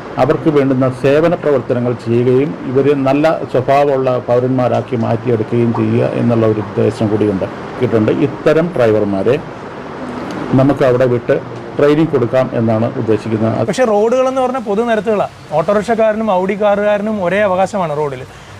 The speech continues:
Speaker 2: റോഡിൽ ആളുകൾ പോകുന്നത് എന്തിനാണ്? മുപ്പത് ദിവസവും ജോലി ചെയ്തിട്ട് അവൻ്റെ ജീവിതം വട്ടമെത്തിക്കാൻ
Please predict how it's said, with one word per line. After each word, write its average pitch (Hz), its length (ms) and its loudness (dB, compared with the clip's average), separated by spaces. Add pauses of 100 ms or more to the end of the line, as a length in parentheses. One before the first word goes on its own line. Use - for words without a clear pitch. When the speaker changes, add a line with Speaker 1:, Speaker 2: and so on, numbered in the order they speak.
(160)
Speaker 2:
റോഡിൽ 196 340 2
ആളുകൾ 202 220 0 (100)
പോകുന്നത് 196 300 0
എന്തിനാണ്? 160 300 -2 (280)
മുപ്പത് 208 300 0
ദിവസവും 214 320 0 (400)
ജോലി 185 300 2
ചെയ്തിട്ട് 202 320 0 (300)
അവൻ്റെ 175 280 0
ജീവിതം 190 300 0
വട്ടമെത്തിക്കാൻ 190 500 0